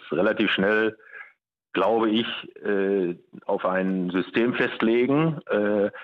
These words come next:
das wurde ja auch schon angedeutet, dass genau geschaut wird, welche Auswahl treffen wir an Spielern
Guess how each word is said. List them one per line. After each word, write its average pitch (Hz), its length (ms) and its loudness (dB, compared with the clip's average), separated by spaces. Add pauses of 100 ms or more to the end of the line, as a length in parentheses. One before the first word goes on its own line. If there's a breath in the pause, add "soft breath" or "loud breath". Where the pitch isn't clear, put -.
das 80 160 -6
wurde 107 160 2
ja 98 60 4
auch 90 60 0
schon 90 140 0
angedeutet, 117 680 0
dass - 160 -4
genau 98 520 0 (140)
geschaut 98 460 0
wird, 104 260 2 (640 loud breath)
welche 104 360 -2
Auswahl 120 340 0
treffen 127 300 -4
wir 117 120 2
an 101 120 0
Spielern 127 640 0